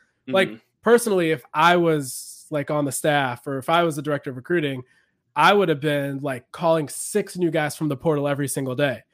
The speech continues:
Speaker 2: Yeah.
Speaker 1: But we kinda don't have that perspective of twenty-seven years of things working one way very, very well. So maybe what we're not considering is it'll just take three years or four years of underwhelming performances,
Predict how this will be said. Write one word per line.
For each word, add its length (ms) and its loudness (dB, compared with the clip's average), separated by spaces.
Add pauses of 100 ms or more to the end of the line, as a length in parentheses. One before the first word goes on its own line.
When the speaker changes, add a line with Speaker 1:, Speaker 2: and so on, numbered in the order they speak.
(380)
Speaker 2:
Yeah. 180 -14
Speaker 1:
But 260 6 (300)
we 400 -2
kinda 280 0
don't 200 0
have 300 -2
that 240 -2
perspective 580 -4
of 280 -4 (380)
twenty-seven 840 -2
years 260 0
of 100 -6
things 380 -4
working 340 -2
one 240 0
way 140 0
very, 320 -2
very 220 -4
well. 500 0 (320)
So 520 2
maybe 680 0
what 180 -2
we're 80 -6
not 220 -2
considering 480 -2
is 320 -2
it'll 240 2
just 260 -10
take 180 -2
three 440 2
years 480 -2
or 100 2
four 420 0
years 280 0
of 80 -2
underwhelming 560 0
performances, 720 -2